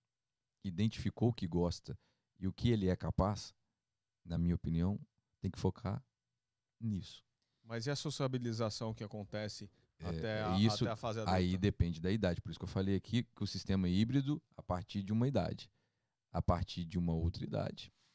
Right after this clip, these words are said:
Speaker 1: por mim.
Speaker 2: Mas eu acho que aí tem que ser ensino superior, porque até o ensino, até a high school,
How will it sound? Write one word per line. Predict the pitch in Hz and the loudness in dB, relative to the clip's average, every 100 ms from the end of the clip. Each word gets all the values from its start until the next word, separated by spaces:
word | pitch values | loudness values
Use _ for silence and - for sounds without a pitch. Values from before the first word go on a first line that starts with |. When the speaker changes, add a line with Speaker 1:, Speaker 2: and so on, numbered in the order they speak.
| _ | _
Speaker 1:
por | 104 | -4
mim. | 87 90 110 - _ | 2 2 2 -4 _
Speaker 2:
Mas | - 127 123 | -8 -4 -2
eu | 127 | 0
acho | 135 131 | 0 -2
que | - | -6
aí | 147 147 170 | -6 -6 -6
tem | 170 175 | -8 -8
que | 170 | -8
ser | - | -8
ensino | 170 - 170 | -8 -8 -8
superior, | 156 - 185 214 180 | -8 -8 -6 -4 -4
porque | 113 117 - 117 | -4 -8 -6 -6
até | 113 - 143 | -6 -6 -4
o | 160 151 139 | -4 -4 -4
ensino, | 127 - 123 120 117 110 110 | -4 -6 -8 -8 -8 -8 -8
até | 107 120 | -8 -6
a | 139 131 120 117 | -6 -6 -6 -6
high | 117 | -6
school, | - - 180 | -8 -12 -14